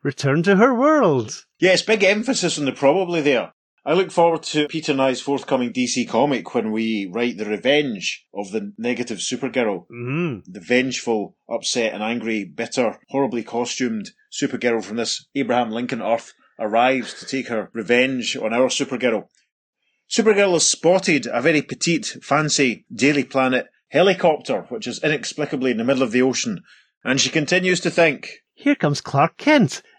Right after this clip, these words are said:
Speaker 1: in the Daily Planet's flying newsroom. Now to see if I'm right."
Speaker 2: And she flies up beside the helicopter. It's a great shot of the, obviously the rotor blades disturbing her hair in the breeze. It's very nice. And Clark sees Supergirl,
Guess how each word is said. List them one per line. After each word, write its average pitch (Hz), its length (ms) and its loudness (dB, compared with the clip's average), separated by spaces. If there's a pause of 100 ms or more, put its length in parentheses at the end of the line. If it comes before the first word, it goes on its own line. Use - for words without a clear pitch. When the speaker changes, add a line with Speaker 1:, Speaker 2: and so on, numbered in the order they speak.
Speaker 1:
in 151 140 2
the 180 60 4
Daily 220 360 4
Planet's 220 460 0
flying 196 440 2
newsroom. 160 680 2 (500)
Now 180 180 4
to 135 140 -4
see 170 200 2
if 208 140 -2
I'm 202 200 2
right." 175 600 -2
Speaker 2:
And 160 120 -2
she 139 100 2
flies 208 340 4
up 160 160 2
beside 120 360 -4
the 117 80 -4
helicopter. 120 480 -2
It's 135 160 -2
a 127 40 -2
great 165 320 0
shot 117 280 0
of 101 120 -8
the, 107 220 2 (600)
obviously 117 320 -4
the 104 100 -6
rotor 123 360 0
blades 113 520 -2 (160)
disturbing 120 460 0
her 110 120 -4
hair 120 240 2
in 110 100 -2
the 98 60 -6
breeze. 113 320 -2
It's - 160 -10 (140)
very 135 220 2
nice. 104 300 -2 (360)
And 110 400 -2 (180)
Clark - 440 2 (220)
sees 247 360 2
Supergirl, 127 580 0